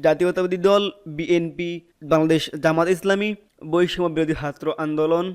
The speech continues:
নাগরিক কমিটি সহ বিভিন্ন রাজনৈতিক দল ও অংশীজনেরা অংশ নেন। রাজনৈতিক দলের নেতাদেরকে উদ্দেশ্য করে ডক্টর মোহাম্মদ ইউনূস বলেন, "আপনাদের সঙ্গে দেখা হলে, বসতে পারলে খুব ভালো লাগে, মনে সাহস পাই।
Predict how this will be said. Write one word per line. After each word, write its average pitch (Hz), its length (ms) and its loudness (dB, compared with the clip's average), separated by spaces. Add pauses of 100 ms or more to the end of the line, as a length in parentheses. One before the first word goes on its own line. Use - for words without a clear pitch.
নাগরিক 160 460 0
কমিটি 151 360 -4
সহ 170 320 -2
বিভিন্ন 147 340 -2
রাজনৈতিক 151 460 -2
দল 147 180 0 (100)
ও 151 240 0
অংশীজনেরা 147 840 -2
অংশ 175 280 0
নেন। 143 360 -2 (180)
রাজনৈতিক 170 640 2
দলের 165 360 2 (340)
নেতাদেরকে 175 680 0
উদ্দেশ্য 180 520 -4
করে 156 300 2
ডক্টর 151 260 -4
মোহাম্মদ 147 360 -2
ইউনূস 160 380 -2
বলেন, 156 380 -2 (480)
"আপনাদের 185 360 0
সঙ্গে 165 300 0
দেখা 147 280 -2
হলে, 180 280 2
বসতে 160 320 -2
পারলে 165 280 2
খুব 151 280 -6
ভালো 151 200 0
লাগে, 143 240 0
মনে 156 220 -4
সাহস 156 400 -2
পাই। 139 320 -2